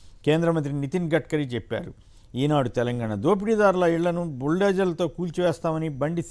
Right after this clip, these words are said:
ప్రజా సంగ్రామ యాత్ర నాలుగో దశ ముగింపు సభలో కేంద్ర సహాయ మంత్రి సాధ్వి నిరంజన్ ధ్వజమెత్తారు.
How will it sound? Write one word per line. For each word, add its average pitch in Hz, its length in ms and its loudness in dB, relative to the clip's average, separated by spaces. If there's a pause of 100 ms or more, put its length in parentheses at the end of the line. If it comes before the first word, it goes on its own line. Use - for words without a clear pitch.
(520)
ప్రజా 151 260 6
సంగ్రామ 160 460 2
యాత్ర 147 540 2
నాలుగో 143 520 0
దశ 135 120 -4
ముగింపు 131 580 -2
సభలో 147 460 0 (380)
కేంద్ర 185 260 2
సహాయ 151 320 6
మంత్రి 151 320 -4
సాధ్వి 147 400 0
నిరంజన్ 156 500 2
ధ్వజమెత్తారు. 120 760 -2